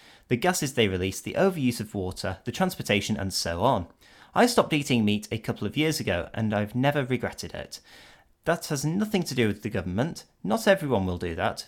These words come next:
but that's an example of as how we as people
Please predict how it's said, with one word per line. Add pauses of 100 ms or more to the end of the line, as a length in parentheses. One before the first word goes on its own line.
but
that's
an
example
of
as
how
we
as
people